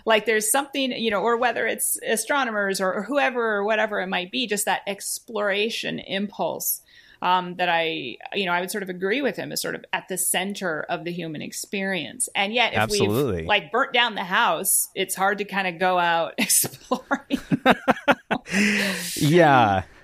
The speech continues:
Speaker 2: Well, and, and again, yeah, when this, when, when all this chaos is happening in the world, it's really hard for people to, or when you can't make ends meet, it's really hard to have that Maslow number three where you're like, "I'm gonna look for meaning."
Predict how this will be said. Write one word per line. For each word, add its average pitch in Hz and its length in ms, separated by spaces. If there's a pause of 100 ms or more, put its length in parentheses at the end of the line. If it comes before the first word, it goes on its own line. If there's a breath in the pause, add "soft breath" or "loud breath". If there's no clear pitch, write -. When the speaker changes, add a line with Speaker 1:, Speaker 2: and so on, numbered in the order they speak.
(160 soft breath)
Speaker 2:
Well, 214 240
and, 196 140
and 175 280
again, 165 340
yeah, 139 220
when 127 120
this, 123 220
when, 131 400
when 123 220
all 127 100
this 127 220
chaos 135 420
is 117 120
happening 101 440
in 95 60
the 95 80
world, 113 420
it's 101 260
really 123 440
hard 113 320
for 110 120
people 101 420
to, 101 240
or 104 120
when 113 220
you 110 80
can't 131 340
make 113 220
ends 120 280
meet, 92 320
it's 113 260
really 131 280
hard 123 360
to 104 180
have 107 240
that 98 200
Maslow 107 460
number 95 240
three 110 380
where 95 160
you're 98 80
like, 98 260
"I'm 117 160
gonna 110 160
look 101 140
for - 120
meaning." 101 540